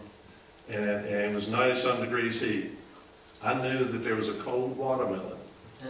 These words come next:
waiting for me mid-morning and mid-afternoon. And I,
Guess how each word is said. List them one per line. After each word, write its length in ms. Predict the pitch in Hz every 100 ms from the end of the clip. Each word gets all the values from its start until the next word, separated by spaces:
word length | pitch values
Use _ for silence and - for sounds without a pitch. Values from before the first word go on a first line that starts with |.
| - 123 - - - -
waiting 400 | 151 151 156 110
for 180 | 107 98
me 340 | 98 98 98 98 - 98 98
mid-morning 560 | 110 117 117 107 101 104 - - - - - - - -
and 220 | 107 104 107
mid-afternoon. 800 | 113 113 110 110 104 104 - - - - - - - - - - - -
And 160 | 95 98
I, 420 | 101 104 104